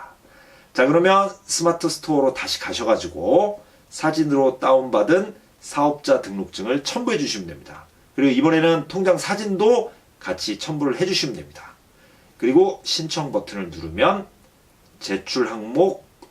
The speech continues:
입력 미완료 요렇게 뜨죠. 예, 현재로서는 미완료가 맞습니다. 왜냐하면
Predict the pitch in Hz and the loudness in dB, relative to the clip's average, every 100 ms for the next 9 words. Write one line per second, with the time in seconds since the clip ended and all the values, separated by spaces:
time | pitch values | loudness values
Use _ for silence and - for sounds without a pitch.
0 | _ 165 190 190 - - _ _ _ _ | _ -2 2 2 2 -4 _ _ _ _
1 | 113 110 160 208 220 208 185 175 151 139 | -20 -6 -4 -2 2 4 4 4 2 2
2 | - _ 117 - 113 104 87 143 - - | -2 _ -2 -2 -8 -6 0 2 0 -8
3 | _ _ 90 82 - _ _ _ 123 123 | _ _ -12 -12 -16 _ _ _ -12 -2
4 | 135 127 113 127 143 156 - _ _ 98 | 0 2 0 -2 -2 -6 -12 _ _ -4
5 | 131 156 147 127 110 123 135 - _ - | 2 4 4 4 2 4 2 -4 _ -6
6 | - - 139 92 - _ _ - 147 160 | -2 -2 -4 -6 -12 _ _ -4 2 2
7 | 160 175 175 | 4 2 2